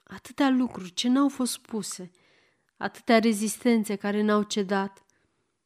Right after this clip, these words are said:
Pe birou era o agendă de avocat, un carton cu numere de telefon și o fotografie de fată tânără. Nora o privi câtva timp.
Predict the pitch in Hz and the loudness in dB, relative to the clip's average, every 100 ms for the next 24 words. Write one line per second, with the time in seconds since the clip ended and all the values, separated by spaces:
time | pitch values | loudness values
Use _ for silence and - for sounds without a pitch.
0 | _ _ _ _ - 247 262 262 311 311 | _ _ _ _ 0 2 4 4 4 4
1 | 285 _ _ - 269 277 320 311 262 226 | 0 _ _ -2 0 4 4 6 4 2
2 | 240 220 190 180 185 190 196 - 190 190 | 0 0 0 -2 -4 -4 -6 -6 -8 -8
3 | - _ - _ _ _ - 285 285 277 | -16 _ -20 _ _ _ 6 6 8 4
4 | 254 - 330 320 320 262 254 240 208 190 | 2 4 6 6 2 4 6 6 4 0
5 | 175 185 196 196 190 - 196 208 233 _ | -4 -4 -2 -4 -4 -4 -2 -2 -4 _
6 | _ _ _ - - 302 - 285 277 262 | _ _ _ 0 6 6 6 2 2 2
7 | 269 - 247 202 196 220 208 214 202 208 | 0 0 0 0 0 0 0 -2 -6 -4
8 | 196 180 180 202 _ _ _ _ _ _ | -4 -4 -10 -20 _ _ _ _ _ _
9 | _ - 233 226 190 180 175 233 _ _ | _ 4 6 8 4 0 -8 -12 _ _
10 | _ _ - 269 - 285 320 311 277 - | _ _ 0 0 4 4 4 4 -2 -2
11 | 247 233 - 185 180 - | -2 -2 -6 -8 -8 -16